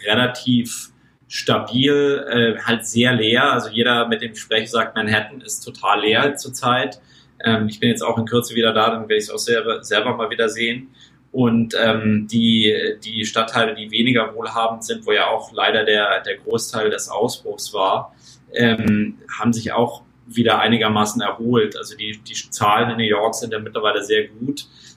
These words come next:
Also jetzt noch nicht auf deutschem Niveau, aber es gab, glaub ich, gestern achthundert neue,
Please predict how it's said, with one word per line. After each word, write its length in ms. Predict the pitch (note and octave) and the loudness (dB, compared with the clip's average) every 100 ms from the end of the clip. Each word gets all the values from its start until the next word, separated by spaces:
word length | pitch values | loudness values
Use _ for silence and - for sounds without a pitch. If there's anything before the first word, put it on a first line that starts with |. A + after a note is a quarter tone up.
| _ | _
Also 280 | A2 G#2 G#2 | -8 -2 0
jetzt 260 | G#2 G#2 - | 0 -2 0
noch 140 | A#2+ | 2
nicht 180 | B2 - | 2 -2
auf 140 | G#2+ | -2
deutschem 400 | A#2 A2+ B2+ - | 2 2 2 0
Niveau, 540 | B2+ A#2+ A#2 B2 B2+ C3 | 2 2 2 0 0 0
aber 420 | - G#2+ G#2 G2+ | 0 2 2 0
es 180 | - - | -4 -2
gab, 300 | A2 G#2+ - | 0 0 -2
glaub 140 | A2+ | -4
ich, 100 | - | -4
gestern 480 | A#2 A2 - A#2+ A2 | -4 -2 -2 -2 -2
achthundert 680 | - - - B2 A#2 A2+ - | -2 -2 -2 -4 0 0 0
neue, 480 | G#2+ A2 G#2 G#2 G#2 | 0 2 2 0 -2